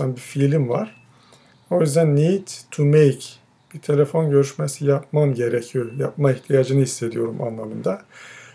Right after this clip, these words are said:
"I need a telephone", bir telefona ihtiyacım var. Telefon olduğu için herhangi bir fiil yok. To'ya gerek yok. "Do you want to go?" olduğu için to go to the movie with us.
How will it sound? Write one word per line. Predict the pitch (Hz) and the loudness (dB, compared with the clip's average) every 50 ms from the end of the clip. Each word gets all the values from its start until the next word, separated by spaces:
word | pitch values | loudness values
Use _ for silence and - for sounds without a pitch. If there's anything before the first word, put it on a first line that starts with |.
| _ _ _ _ | _ _ _ _
"I | 160 151 151 156 156 | 4 6 6 6 4
need | 175 185 185 - | 2 -2 -2 0
a | - 151 143 | 2 0 2
telephone", | - 147 139 135 127 127 - - 143 156 180 180 170 147 139 | 2 2 2 2 0 -2 -2 -2 -2 -2 -2 -4 -6 -6 -6
bir | 151 147 | -6 -6
telefona | - - 147 135 139 135 - - 147 151 143 | -4 -4 -2 0 0 0 0 0 2 2 0
ihtiyacım | - - 135 135 - - 139 127 117 117 123 123 120 | 0 -4 -6 -6 -2 0 0 0 0 0 -6 -6 -4
var. | 127 143 175 170 - | -2 -2 -4 -4 -4
Telefon | - 143 135 143 139 139 156 147 | -4 -2 0 0 -2 -2 -2 0
olduğu | 147 143 143 160 | 0 0 0 -4
için | 160 135 - 165 135 | -6 -8 -6 -6 -4
herhangi | 131 131 131 135 135 135 135 127 | -4 -2 -2 -2 -2 -2 -4 -6
bir | 131 | -8
fiil | 131 - - 147 151 156 147 131 | -10 -6 0 0 2 2 2 2
yok. | 143 180 202 185 - _ _ | 0 0 -2 -4 -10 _ _
To'ya | - 165 151 151 160 | -4 2 6 6 6
gerek | 151 147 156 156 156 143 - - | 8 6 8 8 8 6 4 -4
yok. | - - - - _ _ _ _ _ _ _ _ _ _ _ _ _ _ _ _ _ _ _ - | -14 -16 -16 -20 _ _ _ _ _ _ _ _ _ _ _ _ _ _ _ _ _ _ _ -2
"Do | 151 | 2
you | 139 147 147 147 | 4 4 8 8
want | 160 170 185 190 175 - - - | 8 8 6 2 -2 -6 -8 -6
to | 160 160 175 196 190 160 - _ _ _ _ _ | -4 -4 -4 -4 -8 -12 -16 _ _ _ _ _
go?" | - 156 | 2 4
olduğu | 175 175 151 147 156 156 147 170 | 6 6 6 4 2 2 2 -2
için | 139 120 - - 185 190 175 | -2 -2 -2 -6 -6 -6 -8
to | - - 165 156 135 | -8 -6 -6 -2 4
go | 143 151 147 127 113 - - - _ _ _ _ _ _ _ _ _ _ | 8 8 8 8 6 2 -4 -14 _ _ _ _ _ _ _ _ _ _
to | - 156 | -10 -8
the | 127 123 | -6 -4
movie | 120 127 135 131 127 120 113 | -2 0 0 0 0 -2 -6
with | 117 120 117 123 131 | -6 -2 -2 -2 -2
us. | 196 - - | -4 -8 -10